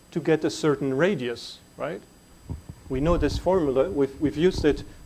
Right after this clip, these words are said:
to calculate, for instance, what was the stress in this fatigued sample. I used this with the T M, uh, picture. So we use the same,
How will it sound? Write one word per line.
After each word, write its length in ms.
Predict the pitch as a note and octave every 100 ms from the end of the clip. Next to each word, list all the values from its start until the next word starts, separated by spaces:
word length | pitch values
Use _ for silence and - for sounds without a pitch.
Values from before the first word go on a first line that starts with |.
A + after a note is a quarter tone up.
| -
to 100 | D3+
calculate, 600 | - D#3 D3 D3+ C#3 C3+
for 140 | D3
instance, 340 | C3+ C3 C3+ -
what 180 | C3+
was 180 | C#3+ C3
the 100 | B2
stress 540 | - - D3+ C#3 - - - - _
in 220 | D3 C3+ C3
this 160 | C3+
fatigued 520 | - C#3 - C3+ A#2+
sample. 520 | - G3+ A3 - A2+ A#2+
I 40 |
used 380 | A#2+ C#3 B2+ -
this 200 | B2 - - - -
with 100 | B2+
the 80 | B2+
T 340 | - C3+ B2+
M, 200 | C3 A#2+ - - -
uh, 60 | B2
picture. 460 | - - - A2+ G2
So 120 | -
we 100 | D#3+
use 200 | D3+ F#3+
the 60 | D#3+
same, 340 | - A3 F#3+